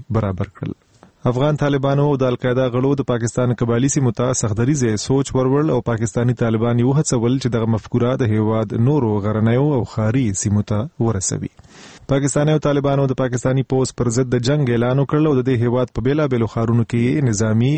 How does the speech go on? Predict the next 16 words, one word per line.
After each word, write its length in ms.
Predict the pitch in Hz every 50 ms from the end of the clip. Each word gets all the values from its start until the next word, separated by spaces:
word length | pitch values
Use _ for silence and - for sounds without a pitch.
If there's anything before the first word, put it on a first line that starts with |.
| 151 127
او 20 | 113 107 98 -
غیر 180 | 139 147 139 120 113
نظامي 340 | 107 101 110 107 101 107 107 113 117 107 110
ځایونه 340 | 107 107 107 107 107 104 110 117 - -
په 60 | 104 101 98 - - - 117 113
نښه 180 | 104 - 104 - -
کړل. 200 | 104 101 - - _ _ _ - - - - _ _ - 131
د 140 | 135 135 143
ډلې 260 | 147 147 151 147 139
د 80 | - 131
پاکستان 440 | 131 120 120 113 - 135 131 131 123
حکومت 360 | 113 - 127 131 139 147 - - 135
په 140 | 123 120 -
ترهګرۍ 460 | 123 110 117 117 110 123 127 123 117 120
خلاف 260 | 117 120 117 104 110 123
جنگ 120 | 123 123